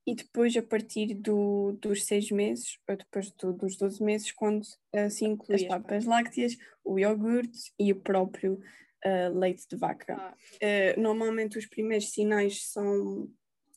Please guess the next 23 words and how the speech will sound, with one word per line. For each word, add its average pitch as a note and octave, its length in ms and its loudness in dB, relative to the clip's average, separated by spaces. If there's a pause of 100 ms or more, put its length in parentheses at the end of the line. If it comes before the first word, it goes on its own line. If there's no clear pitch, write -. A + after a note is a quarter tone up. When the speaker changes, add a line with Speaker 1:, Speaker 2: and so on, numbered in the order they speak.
(100)
Speaker 1:
sinais G3 540 0
na G3+ 140 2
pele, C4+ 600 0
também G3+ 260 -2
pode G3 320 -6
haver G3 280 -2
as A3+ 160 -4
cólicas, A3 960 0 (400)
a G3+ 60 2
diarreia, A3 840 2 (240)
portanto G3+ 260 -2
os G#3+ 100 -2
sintomas A3+ 440 -2
são A#3 140 -2 (220)
assim G#3+ 220 0
um G#3 40 2
bocadinho G#3+ 340 0
diferentes G#3 540 0
também G#3+ 560 2 (220)
para G#3+ 100 0
bebé, G#3+ 260 2
para G#3 240 -4
bebé, G3+ 380 -2